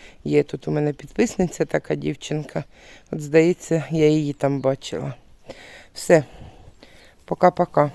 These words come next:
Не знаю, буде ще сьогодні відео чи не буде, тому що, ще раз кажу, робити нічого не хочеться, ну, з такого. А показувати вам, я вчора,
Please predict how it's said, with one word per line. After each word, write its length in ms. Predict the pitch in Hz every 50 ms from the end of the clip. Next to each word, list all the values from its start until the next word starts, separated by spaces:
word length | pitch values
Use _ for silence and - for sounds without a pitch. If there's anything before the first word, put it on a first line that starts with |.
| -
Не 140 | - 196 202
знаю, 280 | 190 196 196 170 160 160
буде 260 | 160 196 220 185 185
ще 180 | - - - 170
сьогодні 380 | - - - 156 143 165 160
відео 360 | 151 156 156 135 143 151 147
чи 160 | 147 - - 165
не 120 | 165 170
буде, 320 | 180 208 285 233 214 208 - - - - - - - - -
тому 340 | - 180 175 185 190 196 202
що, 280 | 185 - - - 190 185
ще 300 | - - - 196 190 175
раз 200 | 165 160 - -
кажу, 360 | - - 160 147 156 165 160
робити 420 | 170 185 175 170 190 - - 175
нічого 600 | 170 170 175 170 - - - 175 160 156 151 156 156
не 160 | 160 165 170
хочеться, 760 | - - 208 220 233 - - 233 208 - - - - 220 208 - - - - - - - -
ну, 220 | 208 214 180 156
з 80 | - -
такого. 580 | - - 170 - - 165 160 156 143 143 156 -
А 100 | - 170
показувати 760 | - 170 170 - 202 190 190 165 170 175 170 165 - - 170
вам, 200 | 165 165 165 170
я 100 | 180 180
вчора, 340 | 175 - - 175 165 165